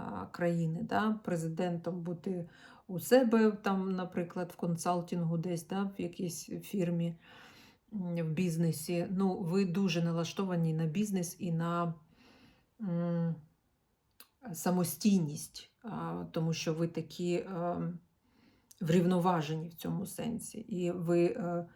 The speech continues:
досягатори в гарному сенсі. Ви, м, дійдете до будь-якої мети і мрії. Я вам цього бажаю. Будьте здоровими, щасливими,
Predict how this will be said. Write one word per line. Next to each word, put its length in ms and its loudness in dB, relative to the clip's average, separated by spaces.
досягатори 800 2
в 160 -4
гарному 460 -2
сенсі. 540 -10
Ви, 280 4
м, 760 -2
дійдете 560 6
до 140 4
будь-якої 760 2
мети 540 4
і 80 6
мрії. 560 0
Я 200 6
вам 200 6
цього 280 0
бажаю. 580 -4
Будьте 340 0
здоровими, 760 4
щасливими, 1000 2